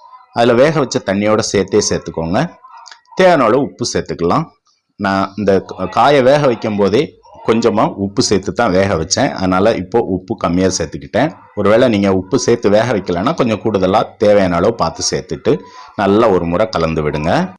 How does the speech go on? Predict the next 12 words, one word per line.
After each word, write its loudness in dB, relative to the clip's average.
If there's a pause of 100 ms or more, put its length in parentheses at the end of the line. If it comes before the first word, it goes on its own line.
(140)
காய் 0 (180)
வெந்துகிட்டு 0
இருக்க -2
டைம்ல -2
நம்ம -4
ஒரு -2
மிக்ஸி -4
ஜார்ல 0
ஒரு 0
கைப்பிடி -2
அளவு -2 (580)
தேங்காய், 0